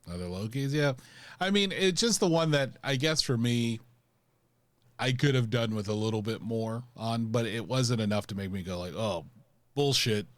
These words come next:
show's terrible, this is over." It wasn't, it was just one of those things where everyone kinda gets this nice, you know, goodbye. We're getting this revisit through the T V A. We're seeing, you know, like,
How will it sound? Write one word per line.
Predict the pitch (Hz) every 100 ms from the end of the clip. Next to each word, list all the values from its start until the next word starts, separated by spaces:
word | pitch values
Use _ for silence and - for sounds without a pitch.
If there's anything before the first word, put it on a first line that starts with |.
| _ _
show's | - 123 117 107
terrible, | 113 98 95 90 92 92 -
this | 101 104
is | 92
over." | 87 85 87 85 80
It | 95
wasn't, | 95 101 98 -
it | 104
was | 104
just | 113 107
one | 127 120
of |
those | 110 107
things | 107 98
where | 104 92 - - - - -
everyone | 123 120 110
kinda | 110 113 104
gets | 101 95
this | 104 95
nice, | 107 101 101 98 - - - - - _ _ _ _ _ _ _ _ _ _ -
you | 120
know, | 113 104
goodbye. | 104 92 101 104 101 101
We're | 101
getting | 98 104 101
this | 98 - - - - 110
revisit | 117 107 117 110 113 -
through | 117 110
the | 104
T | - 123 107
V | 107 104
A. | 101 104 104 104 101 101
We're | 101 95
seeing, | - 110 98 98
you | 98
know, | 95
like, | 92 92 -